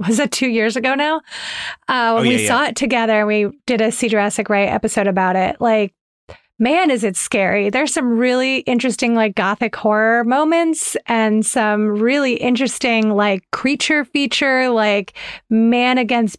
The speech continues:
Speaker 1: beast moments. Like, I think,
Speaker 2: Yeah.
Speaker 1: I mean, we're, I know this isn't the episode we're doing, but I would almost put Fallen Kingdom as, like, the scariest one.
Speaker 2: Well, um, let's see. I'm trying to think. I mean, I guess we should just dive in, which is, um,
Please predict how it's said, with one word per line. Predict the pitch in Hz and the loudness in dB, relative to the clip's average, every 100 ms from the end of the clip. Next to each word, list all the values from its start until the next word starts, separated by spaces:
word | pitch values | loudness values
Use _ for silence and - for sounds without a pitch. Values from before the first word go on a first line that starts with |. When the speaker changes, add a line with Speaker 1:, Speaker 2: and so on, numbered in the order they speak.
| - | -4
Speaker 1:
beast | 302 320 - - | 0 0 0 -2
moments. | 285 277 277 269 262 240 - - - - - | 0 2 2 2 2 0 -4 -10 -18 -20 -6
Like, | 240 233 214 320 | 0 0 0 -2
I | 262 | -2
think, | 320 294 214 - _ _ | 0 0 -2 -6 _ _
Speaker 2:
Yeah. | 123 110 90 | -2 0 0
Speaker 1:
I | 147 | 0
mean, | 233 | 0
we're, | 226 | 2
I | 226 | 2
know | 226 220 | 2 2
this | 220 | 0
isn't | 214 214 | 0 0
the | 208 | 0
episode | 208 214 208 | 0 -2 -2
we're | 208 | 0
doing, | 220 226 208 | 0 0 0
but | 208 | 0
I | 214 | 0
would | 269 | 0
almost | 285 214 214 | 0 0 -2
put | - 202 | -2 -2
Fallen | 208 190 220 | -2 0 -2
Kingdom | 226 226 226 294 269 254 _ | -2 -2 0 -2 -4 -8 _
as, | 226 196 | -4 -2
like, | 196 - | -2 -2
the | |
scariest | - - 196 196 202 - | -6 -2 0 0 -2 0
one. | 220 196 208 - - | 0 0 -2 -6 -4
Speaker 2:
Well, | 156 165 | -2 0
um, | 151 143 143 135 131 127 | 0 0 0 0 0 -2
let's | 131 135 | -4 -4
see. | - | -2
I'm | 107 | -2
trying | 101 135 | -2 -2
to | 117 | -2
think. | 117 - | -4 -4
I | 143 | -2
mean, | 151 | 0
I | 147 | 0
guess | 185 190 | -2 -2
we | |
should | 226 143 | -2 0
just | 113 - | 0 -2
dive | 113 101 | -2 0
in, | 123 110 101 98 | 0 -2 -2 -6
which | 123 120 | -4 -2
is, | 127 107 107 | -2 -2 -2
um, | 110 101 98 | -2 -2 -2